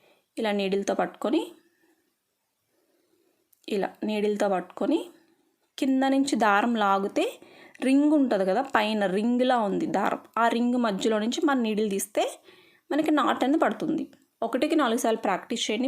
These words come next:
మీకు ఈజీగా ఉంటుంది. ఓకేనా? నేను ఈ వీడియోలో మీకు two types of knots చూపిస్తానన్నాను. ఇది ఫస్ట్‌ది అనమాట. ఇప్పుడు దాకా నేను ఈ వి-, ఇది అయితే చూపించాను, ఈ ముడి ఎలా వేసుకోవాలో చూపించాను. ఇప్పుడు సెకండ్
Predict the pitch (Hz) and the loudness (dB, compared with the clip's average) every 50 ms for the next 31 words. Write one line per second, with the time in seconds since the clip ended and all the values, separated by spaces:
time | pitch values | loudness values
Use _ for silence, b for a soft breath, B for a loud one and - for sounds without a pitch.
0 | 277 269 226 - 202 196 190 180 208 208 214 202 190 180 175 - 160 - - - | 0 0 0 0 -2 -4 -2 -2 -2 -2 -2 -2 -2 -2 -2 -4 -4 -4 -4 -6
1 | - - _ 214 202 - 254 277 370 - - B B B B B B B B B | -8 -10 _ -10 -6 -2 -2 -2 -2 -4 -6 B B B B B B B B B
2 | B B B B 247 247 247 247 240 220 240 247 269 285 294 277 269 269 277 - | B B B B -4 -2 -2 0 0 0 0 0 2 2 2 2 0 0 -2 -6
3 | - - 277 277 294 294 277 285 262 254 262 254 - 277 269 269 262 240 220 214 | -4 -2 0 0 0 0 0 0 0 0 0 -2 -2 -4 -2 -2 0 0 0 0
4 | 220 220 - - 208 196 202 202 - 208 185 180 175 170 175 185 226 277 262 226 | 0 -2 -4 -4 -2 -4 -4 -2 -2 -2 -2 -2 -2 -2 -2 -2 -2 0 -2 -2
5 | 226 - 220 185 - - - 262 233 233 - 196 190 208 240 247 285 392 427 B | -2 -2 -2 -2 -2 -2 -2 -2 -2 0 0 0 -2 -2 -2 -2 -2 -2 -4 B
6 | B B B B B B - 254 - 294 262 277 277 311 294 277 269 247 240 240 | B B B B B B -8 -4 0 2 2 4 4 2 2 2 2 2 0 0
7 | 233 220 220 214 214 220 - 180 226 233 226 220 247 262 262 247 247 254 247 - | 0 0 -2 -2 -2 -4 -4 -2 -2 -2 -2 0 0 0 2 2 0 0 0 0
8 | 226 190 208 208 - 226 196 - - 226 233 254 240 233 233 240 226 220 220 214 | -2 -2 -4 -2 -2 -2 -2 -2 0 0 0 0 2 2 2 2 2 2 2 2
9 | 208 196 202 - - 214 226 - 202 185 185 180 - - 185 190 247 285 - 247 | 0 -2 -2 -4 -4 -4 -2 -4 -4 -4 -4 -6 -4 -4 -4 -4 -2 -2 -2 -4
10 | - - - 247 226 - 254 269 277 | -4 -2 -2 -2 -2 0 0 0 0